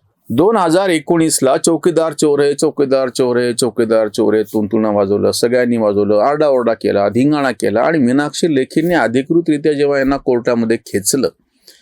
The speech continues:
सर्वोच्च न्यायालयाच्या ज-, जजच्या संदर्भात केलेली टिप्पणी त्यांना महाग पडली. शेवटी लेखी स्वरूपात राहुल गांधीला माफी मागावी लागली. ही आत्ता दोन हजार एकोणीसच्या निवडणुकीच्या पार्श्वभूमीवरची गोष्ट. एकोणीसची निवडणूक झाली, दोन हजार चोवीसची निवडणूक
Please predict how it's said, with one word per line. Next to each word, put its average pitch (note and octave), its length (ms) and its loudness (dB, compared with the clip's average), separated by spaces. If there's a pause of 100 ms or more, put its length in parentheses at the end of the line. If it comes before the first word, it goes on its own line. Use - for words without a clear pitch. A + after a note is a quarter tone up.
(380)
सर्वोच्च D#3 540 0
न्यायालयाच्या E3 1000 0 (340)
ज-, F#2+ 320 0 (100)
जजच्या C#3+ 360 0
संदर्भात E3+ 440 2
केलेली D3+ 380 0
टिप्पणी C#3+ 320 -2
त्यांना C3+ 260 0
महाग B2+ 240 -2 (100)
पडली. C3 280 0
शेवटी C3+ 520 -2
लेखी C3 340 -2
स्वरूपात D3 580 -2
राहुल C3+ 360 2
गांधीला C3 380 2
माफी G#2+ 400 0
मागावी C3+ 320 2
लागली. C3 200 0
ही F3 140 0
आत्ता D#3 400 0
दोन C#3+ 260 0
हजार C#3 240 0
एकोणीसच्या B2+ 500 -2
निवडणुकीच्या A#2+ 760 -2
पार्श्वभूमीवरची G#2+ 880 -2
गोष्ट. - 280 -10 (1300)
एकोणीसची D#3+ 460 0
निवडणूक D3 460 0
झाली, C3+ 380 0
दोन B2+ 220 0
हजार A#2 300 0
चोवीसची C#3+ 520 -2
निवडणूक B2 480 -2